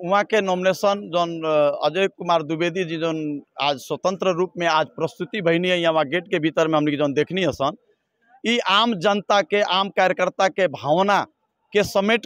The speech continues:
के वहाँ के आम, अ, नेपाली कांग्रेस के प्लस और अन्य एक नंबर क्षेत्र के जनता के भावना के हिसाब से, जिला के भावना के हिसाब से जौन आज नेपाली कांग्रेस गठबंधन के रूप में निर्णय कैलक ह, ई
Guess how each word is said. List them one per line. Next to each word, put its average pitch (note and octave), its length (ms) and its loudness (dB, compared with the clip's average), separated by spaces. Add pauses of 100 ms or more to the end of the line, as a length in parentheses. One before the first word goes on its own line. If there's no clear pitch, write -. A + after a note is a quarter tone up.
के B3+ 140 6 (460)
वहाँ A3 160 4
के F#3 280 -2 (140)
आम, G#3+ 260 0
अ, E3 80 -14 (760)
नेपाली G#3 400 2
कांग्रेस G#3 480 0
के A3 220 2
प्लस G3+ 420 0 (380)
और F#3+ 340 4 (160)
अन्य A3+ 360 2 (640)
एक A3 160 2
नंबर G#3+ 220 0
क्षेत्र G#3+ 380 0
के G3 120 0
जनता F#3+ 400 2
के D3+ 200 0 (360)
भावना G#3+ 400 2
के A#3 100 2
हिसाब A3+ 320 2
से, A#3 240 2 (280)
जिला A#3+ 360 4
के A#3 160 0
भावना F#3+ 420 2
के A3+ 100 -2
हिसाब G#3+ 280 0
से G3 120 -6
जौन G3+ 280 0 (160)
आज F3+ 300 0 (120)
नेपाली F3+ 380 0
कांग्रेस F#3 320 -2
गठबंधन F3 520 0
के G#3 120 0
रूप F#3 180 0
में F3+ 80 -4
निर्णय F3 300 -2
कैलक F#3+ 400 2
ह, A3+ 140 4 (420)
ई A#3 260 2